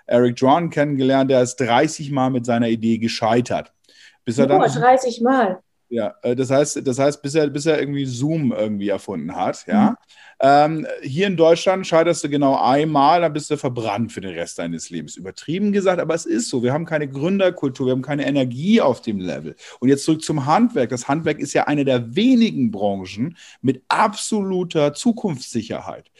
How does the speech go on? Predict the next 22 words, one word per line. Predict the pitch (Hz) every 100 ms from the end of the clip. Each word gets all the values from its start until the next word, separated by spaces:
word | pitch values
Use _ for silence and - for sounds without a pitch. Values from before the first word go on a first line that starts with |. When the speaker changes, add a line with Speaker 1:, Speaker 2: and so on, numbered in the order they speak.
| - _
Speaker 1:
Wie | 135
gesagt, | 170 196 170
ich | 135
sage | 147 139
es | 131
nochmal, | 170 185
für | 135
den | 131 117
Gas-Wasser-Installateur, | 135 160 170 131 143 170 185 165 165 - 160 165 - 180 123 - _ _ _ _
ja, | 101 107 165
klingt | - 185 -
nicht | 190
sexy, | 196 185 - 160 -
aber | - 131
ist | - - -
die | 131
Zukunft | - 226 233 226 190 190
die | 175
nächsten | 165 175 - 170
vierzig | 170 175 175 170 -
Jahre | 156 156
garantiert, | 131 135 160 156 143 - 196